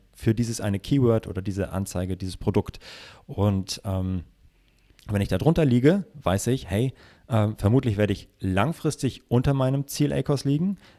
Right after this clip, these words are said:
Wenn mein Klickpreis da drüber liegt, werde ich langfristig zu viel bezahlen und über diesem Ziel acos liegen. Und was wir wollen, ist genau auf fünfundzwanzig Cent steuern,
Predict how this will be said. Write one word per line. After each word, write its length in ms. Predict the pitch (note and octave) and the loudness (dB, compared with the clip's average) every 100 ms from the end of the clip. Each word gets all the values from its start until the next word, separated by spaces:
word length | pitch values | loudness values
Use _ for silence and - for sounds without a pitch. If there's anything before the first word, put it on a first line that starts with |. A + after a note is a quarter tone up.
| _ | _
Wenn 140 | G#2+ A2 | 0 2
mein 200 | G#2 - | 0 -2
Klickpreis 440 | B2+ - G2+ F#2+ | -4 -2 -2 0
da 100 | F#2 | -2
drüber 280 | - D#3 D#3 | 2 4 4
liegt, 280 | C#3+ - G#2 | 2 -2 -4
werde 160 | G2+ | -4
ich 80 | F2 | -2
langfristig 680 | G2+ C3 - A#2+ A2+ A2+ - _ _ _ _ - | -2 -2 -4 -4 -2 -2 -6 _ _ _ _ -10
zu 220 | - C3 | -2 -2
viel 260 | - E3+ | 2 2
bezahlen 400 | C3+ F#2 F#2 E2+ | 2 0 -2 -4
und 120 | F2+ C#3+ | 0 4
über 160 | B2 | 4
diesem 300 | G2 F#2 - | 2 -2 -6
Ziel 240 | - G2+ F#2+ | -6 -6 -6
acos 340 | G2 - - | -8 -10 -10
liegen. 180 | G2 G2 | -12 -8
Und 80 | F#2 | -6
was 140 | G2 | 0
wir 180 | C#3 D3+ | 2 4
wollen, 200 | C3+ C3+ | 4 4
ist 140 | G2+ | 0
genau 360 | - G2 G#2+ C#3+ | -2 0 0 0
auf 100 | A2 | -2
fünfundzwanzig 600 | - A#2+ A2 A2 G2+ F#2+ | -2 -4 -4 -4 -6 -6
Cent 260 | - F2 E2 | -4 -4 -2
steuern, 460 | - F2 A2+ F3+ | 0 2 2 0